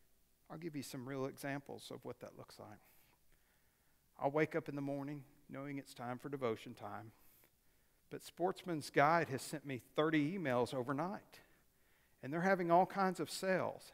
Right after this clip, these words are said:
And now Big Sky Tool that Mark told me about, and all these other little neat websites, these ammo websites and everything else, have sent me all these emails. And, you know, I can do the devotion in a minute, but I end up spending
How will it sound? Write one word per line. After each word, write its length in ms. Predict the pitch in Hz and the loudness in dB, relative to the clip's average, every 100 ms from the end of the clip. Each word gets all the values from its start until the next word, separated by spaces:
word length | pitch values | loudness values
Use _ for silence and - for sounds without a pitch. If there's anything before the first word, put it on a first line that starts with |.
| - | -4
And 80 | |
now 180 | 131 170 | 4 6
Big 260 | 135 185 185 | 8 6 4
Sky 340 | - 202 180 | 6 10 12
Tool 480 | 180 220 202 123 113 - - - - | 10 8 6 6 -4 -16 -20 -20 -18
that 140 | - | -4
Mark 280 | 151 190 - | 4 4 4
told 220 | 165 139 | 2 2
me 100 | 127 | 0
about, 500 | 113 95 98 - - - _ | -4 -6 -6 -8 -14 -20 _
and 120 | 151 | 8
all 140 | 165 214 | 10 10
these 240 | 208 170 | 8 6
other 440 | 185 220 196 143 - - - - _ | 6 8 8 6 4 -12 -20 -20 _
little 300 | 156 214 175 | 10 10 10
neat 400 | 139 180 214 - | 8 6 6 8
websites, 920 | 180 226 175 - 151 147 135 - - | 10 10 6 4 8 8 6 -2 -4
these 220 | 151 151 | 0 4
ammo 400 | 170 202 214 180 | 8 8 10 10
websites 540 | 165 165 160 170 151 151 | 10 10 8 8 8 6
and 100 | 170 | -2
everything 300 | 190 196 202 | 0 0 2
else, 160 | 190 | 4
have 100 | 202 | 2
sent 260 | - 262 - | 2 2 2
me 100 | 233 | 4
all 140 | 226 | 6
these 200 | 240 208 | 6 4
emails. 400 | 247 285 202 170 | 4 6 6 4
And, 120 | 190 180 | 2 0
you 120 | 254 | 4
know, 100 | 190 | 6
I 120 | 220 | 6
can 180 | 233 196 | 6 4
do 140 | 262 | 6
the 80 | 247 | 8
devotion 520 | 175 170 254 269 208 | 8 10 8 8 4
in 120 | 170 156 | 4 4
a 20 | |
minute, 300 | 165 220 147 | 4 4 6
but 200 | 143 - - | 4 2 -4
I 120 | - 208 | 2 4
end 160 | 240 | 8
up 100 | 226 | 6
spending 500 | - - 233 208 175 | 4 4 4 6 2